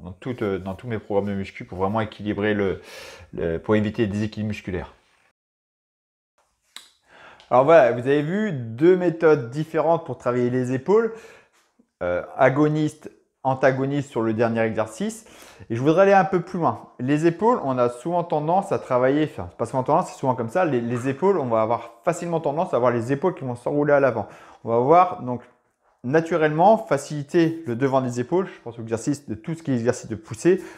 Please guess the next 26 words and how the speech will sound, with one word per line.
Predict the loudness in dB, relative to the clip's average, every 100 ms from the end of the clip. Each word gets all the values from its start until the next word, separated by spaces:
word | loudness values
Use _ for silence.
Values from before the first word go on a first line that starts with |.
| -4
on | -2
va |
travailler | 2 0 2
plus | -2
facilement | -2 -2 -4
le | -2 2
devant | 4 4
des | 2 -2
épaules. | 0 0 0 -4 -20 -20 -10
Donc | -2 6
on |
va | 8
avoir | 8
tendance | 4 -2 2
à | 4
enrouler | 6 4 2 2
un |
petit | -2 -6
peu | -4 -2
les | 0
épaules. | -2 -4 -8 -14 -20 -20 -20 -20 _ _ _ _ _ 4
Moi, | 4
je | 6
conseille | 0 2 4 4 0 -8
de | -4 -4
travailler | 2 4 6 4 0